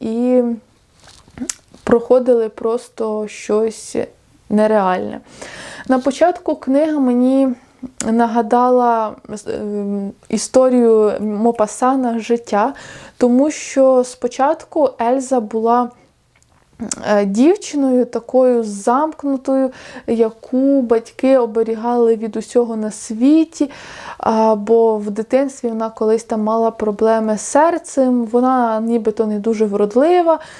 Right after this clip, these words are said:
і батьки в двадцять п'ять років поставили на ній хрест, що вона вже ніколи не вийде заміж, матір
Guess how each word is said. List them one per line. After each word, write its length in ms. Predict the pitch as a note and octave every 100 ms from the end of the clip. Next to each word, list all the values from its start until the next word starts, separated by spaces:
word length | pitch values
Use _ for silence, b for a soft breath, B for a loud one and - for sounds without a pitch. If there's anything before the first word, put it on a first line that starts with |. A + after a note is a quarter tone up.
| B B -
і 260 | A#3 A#3
батьки 540 | A3 A3 G#3+ - C#4+ D4
в 60 |
двадцять 340 | A#3+ A#3+ A#3 -
п'ять 220 | A3+ A3+
років 340 | B3 B3 A3+
поставили 760 | - G#3 - A#3 A3+ A3 G#3+ G#3+
на 520 | G#3+ G#3+ G#3+ G#3 G#3
ній 600 | G#3+ A3 A3 G#3 G3 G3
хрест, 640 | - - B3+ E4 E4+ - -
що 240 | - A3+
вона 220 | G#3+ G#3+
вже 200 | A3 G#3+
ніколи 460 | G#3+ G#3 A3 A3 G#3+
не 160 | G#3 G#3
вийде 360 | G#3+ G#3 G#3
заміж, 640 | G3+ A#3+ D4 D4 C4+ B3 -
матір 560 | A3 A3+ A#3 A#3 A#3